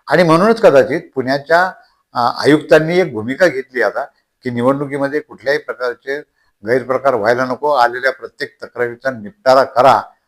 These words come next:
असे स्पष्ट आदेश पुण्याच्या महसूल आयुक्तांनी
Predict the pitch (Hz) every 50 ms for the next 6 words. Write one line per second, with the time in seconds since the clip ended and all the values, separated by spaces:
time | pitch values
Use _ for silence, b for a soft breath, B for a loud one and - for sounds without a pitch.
0 | _ _ - 117 - - 117 - - - - 180 170 - - 180 147 117 113 117
1 | 143 151 - - _ _ _ _ _ _ _ - 120 131 143 143 143 143 147 156
2 | 170 180 - - _ _ _ _ _ _ _ _ _ _ _ _ _ _ 98 104
3 | 113 113 110 - 160 156 139 110 123 131 131 131 - 139 123 117 113 104